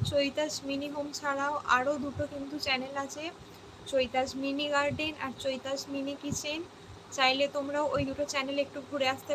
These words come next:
পারো। চৈতাস মিনি গার্ডেনে পেয়ে যাবে আমার যে ছোট্ট একটা গার্ডেন আছে ছাদে, মানে রুফটপ গার্ডেন, তো সেইখানে যে সমস্ত আমার গাছ আছে সেই বিষয়ে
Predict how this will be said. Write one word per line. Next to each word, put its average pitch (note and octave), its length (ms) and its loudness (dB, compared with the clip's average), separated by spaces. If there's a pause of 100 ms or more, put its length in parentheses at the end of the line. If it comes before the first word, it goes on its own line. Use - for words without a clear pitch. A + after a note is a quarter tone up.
পারো। C#4+ 180 -2 (140)
চৈতাস B3 340 2 (100)
মিনি C#4 260 0
গার্ডেনে C#4+ 380 0 (100)
পেয়ে B3+ 260 2
যাবে C4 220 0 (560)
আমার C#4 180 2 (100)
যে D4 60 -4 (120)
ছোট্ট - 240 -4 (140)
একটা D4+ 160 -2 (120)
গার্ডেন B3 360 6 (100)
আছে C#4+ 160 -6 (100)
ছাদে, C4 320 2 (800)
মানে A#3+ 160 2 (100)
রুফটপ D4 480 2 (140)
গার্ডেন, C4 380 4 (260)
তো C4+ 60 0 (160)
সেইখানে C#4+ 460 0 (100)
যে C#4 80 -2 (140)
সমস্ত C#4 320 -6
আমার C#4+ 140 -2 (100)
গাছ C4 180 6 (120)
আছে D4+ 160 -8 (120)
সেই C#4 220 0
বিষয়ে C#4+ 260 0